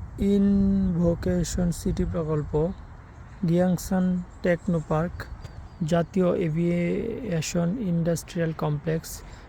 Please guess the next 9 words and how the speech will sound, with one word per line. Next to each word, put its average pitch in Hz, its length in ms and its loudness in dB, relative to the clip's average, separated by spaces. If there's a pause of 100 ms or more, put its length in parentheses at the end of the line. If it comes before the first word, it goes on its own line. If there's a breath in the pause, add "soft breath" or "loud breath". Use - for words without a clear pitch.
(180 loud breath)
এর 185 120 2
উদ্যোগের 185 460 0
মাধ্যমে 175 440 2
জেএনইউর 165 440 2
স্থানীয় 165 440 0
উন্নয়ন 165 440 0
এবং, 156 220 -2 (100)
ও, 151 380 0
উদ্ভাবনের 160 460 0